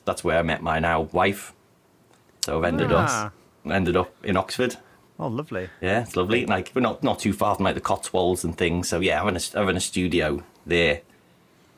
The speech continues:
Speaker 1: I mean, it'd be nice to have one in, like, Ibiza or something,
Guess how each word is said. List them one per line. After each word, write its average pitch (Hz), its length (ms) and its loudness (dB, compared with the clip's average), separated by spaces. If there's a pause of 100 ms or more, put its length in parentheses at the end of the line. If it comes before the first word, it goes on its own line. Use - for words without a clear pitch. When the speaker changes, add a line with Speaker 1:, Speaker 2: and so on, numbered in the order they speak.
(360)
Speaker 1:
I - 60 0
mean, 117 80 4
it'd 131 80 2
be 170 60 2
nice 185 180 4
to 135 80 4
have 113 120 2
one 101 120 4
in, 98 80 6
like, 95 160 2
Ibiza 98 440 2
or 76 80 2
something, 82 400 -2